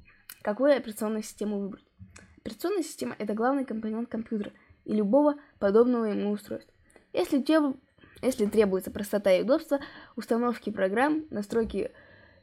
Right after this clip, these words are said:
периферии, тогда лучшим выбором будет Windows.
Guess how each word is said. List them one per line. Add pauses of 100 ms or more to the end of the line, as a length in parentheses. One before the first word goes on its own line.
(140)
периферии,
тогда
лучшим
выбором
будет
Windows.